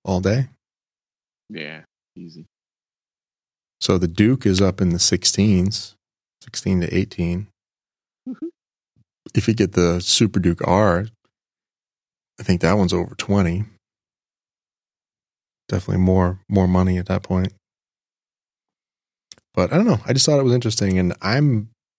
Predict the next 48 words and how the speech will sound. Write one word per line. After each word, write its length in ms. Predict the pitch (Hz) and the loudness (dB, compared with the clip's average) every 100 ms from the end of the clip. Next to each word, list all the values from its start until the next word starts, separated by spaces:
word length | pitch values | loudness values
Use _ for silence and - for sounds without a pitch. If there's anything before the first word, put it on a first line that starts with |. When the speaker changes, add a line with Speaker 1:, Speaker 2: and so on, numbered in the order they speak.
| _ - | _ -4
Speaker 1:
me, 300 | 101 135 156 | 0 2 2
I'm, 320 | 123 139 143 107 | 2 0 -2 -2
I'm 160 | 131 | 0
all 140 | 165 165 | 2 2
about 200 | 139 127 | 0 0
the 80 | |
sound, 480 | 117 117 120 120 117 | 0 0 0 0 0
the 60 | 98 | -2
feel, 480 | - 107 113 110 104 | 0 2 4 4 2
and 80 | |
the 60 | 92 | -2
character 400 | - 95 95 90 | -2 0 0 0
of 40 | |
the 60 | 82 | -2
bike. 320 | 82 87 82 | 0 0 0
So 400 | - 85 85 85 - _ _ _ _ - | -2 0 0 -4 -10 _ _ _ _ 0
I 60 | 98 | 2
don't 100 | 120 | 4
know 120 | 113 | 2
if 100 | 113 | 2
that 160 | 101 - - | -4 -4 -4
parallel 440 | 107 107 101 98 | 2 4 4 2
is 80 | 98 | 0
gonna 180 | 101 92 | 0 -2
translate 640 | - 98 95 98 92 87 _ _ _ | 0 2 2 2 2 0 _ _ _
the 100 | 98 | -6
same 260 | - 101 95 | -2 -2 0
way 200 | 92 90 | 0 -2
a 40 | |
V 200 | 98 92 | -2 -4
twin 320 | - 107 113 | 0 2 2
does, 380 | 92 90 90 - - | 2 0 -2 -10 -8
you 80 | 101 | -2
know, 60 | 87 | 0
regardless 520 | 87 104 104 98 90 | 0 2 2 0 -2
of 120 | 82 | -6
the 60 | - | -6
size. 640 | - 98 87 87 90 - _ _ _ _ _ _ _ _ | -2 0 0 -2 -6 -16 _ _ _ _ _ _ _ _
So 200 | - 85 | -10 -6
like 240 | 85 92 - | -2 -2 0
you 60 | |
said, 220 | - 147 | 0 2
Hogan, 280 | 107 95 123 | 2 2 2
we'll 100 | 101 | 2
have 180 | 107 113 | 0 0
to 100 | 117 | 0
ride 220 | 143 180 | -2 -4
it. 100 | - | -8